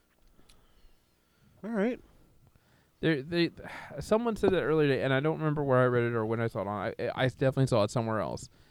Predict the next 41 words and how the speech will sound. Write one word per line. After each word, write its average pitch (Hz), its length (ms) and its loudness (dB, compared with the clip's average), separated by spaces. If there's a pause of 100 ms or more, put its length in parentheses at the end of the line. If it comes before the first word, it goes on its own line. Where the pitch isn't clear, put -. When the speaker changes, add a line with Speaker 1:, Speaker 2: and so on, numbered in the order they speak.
(400)
Speaker 2:
But 135 200 4
I 127 80 2
read 147 180 4
that 156 120 2
and 139 100 -2
I 139 80 0
go, 123 420 0 (300)
"That's 143 280 0
actually 147 420 -2
not 123 340 -2
a 117 100 -6
bad 113 220 -2
idea," 110 420 -6 (320)
because 139 540 2 (200)
it 139 220 4
kinda 156 560 -2 (180)
works 135 320 -2
for - 160 -4
N 127 160 -6
X 110 240 -4
T 95 200 -6
already. 92 300 -6 (760)
Speaker 1:
N 120 100 -4
X 135 200 -6
T 135 140 -8
has 127 180 -8
their 123 80 -10
own 127 120 -10
jobbers. 98 460 -10 (320)
Speaker 2:
Well, - 80 -6
they 175 160 4
have 175 340 4 (260)
guys 151 280 6
that 151 80 2
they 147 140 2
bring 139 260 0
in 127 240 0
that 120 160 2 (160)
are 113 460 0 (240)
just, - 260 -2
they, 135 180 2